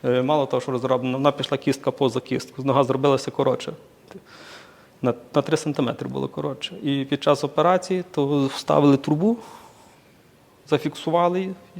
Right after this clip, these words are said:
трубу в кісті, і, але під час операції, е, витягували, щоб вирівняти кінцівки, щоб вони були си-, симетричні по можливості.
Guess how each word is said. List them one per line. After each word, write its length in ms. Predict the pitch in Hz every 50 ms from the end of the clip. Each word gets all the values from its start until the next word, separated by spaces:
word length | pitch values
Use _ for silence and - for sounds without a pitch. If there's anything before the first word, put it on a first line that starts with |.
| - _ _ _
трубу 280 | - 175 175 170 190 185
в 60 | 180
кісті, 440 | - - 202 190 185 - - - 156
і, 240 | - 160 160 160
але 380 | 156 - 143 147 151 147 151 147 147 - - - - - - _ _ _
під 180 | - 139 143 -
час 340 | - 147 139 - - - 147 151
операції, 540 | 151 139 - 156 156 151 147 - - 139 135 139
е, 260 | 135 135 135 135 131 127
витягували, 480 | 120 156 - - 139 110 107 120 120 -
щоб 140 | - 147 123 117 - - - - - - - - - -
вирівняти 400 | 120 123 120 123 117 - - 120
кінцівки, 460 | - 123 110 - - 113 - - - -
щоб 160 | - - 123
вони 120 | 123 127 123
були 220 | 117 120 120 120
си-, 180 | - - 147 143
симетричні 640 | - - 143 123 123 - - 113 107 - - - - - - - - - - -
по 60 | 123
можливості. 480 | 120 110 113 120 127 127 123 - -